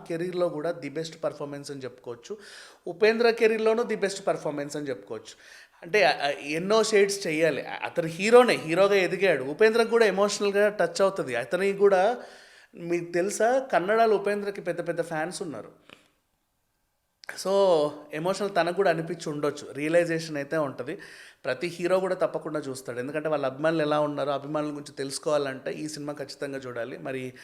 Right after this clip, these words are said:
మహేష్ బాబు దీన్ని, అంటే శెట్టి పోలిశెట్టి డైరెక్టర్, ఆ, దీన్ని డైరెక్ట్ చేస్తున్నాడు. ఎమోషన్స్ ఏ విధంగా క్యారీ చేశాడని మాత్రం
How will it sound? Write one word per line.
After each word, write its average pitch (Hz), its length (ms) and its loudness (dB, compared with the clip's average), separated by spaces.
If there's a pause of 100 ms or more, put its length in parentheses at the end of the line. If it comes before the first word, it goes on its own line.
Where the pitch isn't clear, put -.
(520)
మహేష్ 160 420 -4
బాబు 139 500 -4
దీన్ని, 123 340 -12
అంటే 127 220 -10
శెట్టి 170 300 -6
పోలిశెట్టి 156 460 -6
డైరెక్టర్, 120 420 -10 (800)
ఆ, 117 260 -12
దీన్ని 131 320 -6
డైరెక్ట్ 127 380 -2
చేస్తున్నాడు. 117 480 -6 (1080)
ఎమోషన్స్ 165 540 -4
ఏ 147 100 0
విధంగా 156 300 0
క్యారీ 143 300 -2
చేశాడని 135 460 -6
మాత్రం 131 300 -8